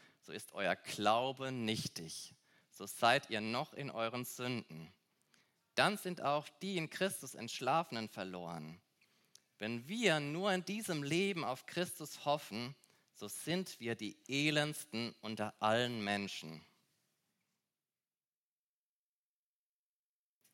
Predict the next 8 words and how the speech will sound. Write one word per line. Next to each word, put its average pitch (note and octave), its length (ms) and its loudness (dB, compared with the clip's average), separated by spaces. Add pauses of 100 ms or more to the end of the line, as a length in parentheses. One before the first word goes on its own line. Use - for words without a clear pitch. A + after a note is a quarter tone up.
(760)
Wenn G#2 160 -8
Jesus D#3 640 0
nicht F#3+ 300 2
von D#3+ 200 -4
den D3 140 0
Toten G3 400 -6
auferstanden B2 800 -4
wäre, B2 400 2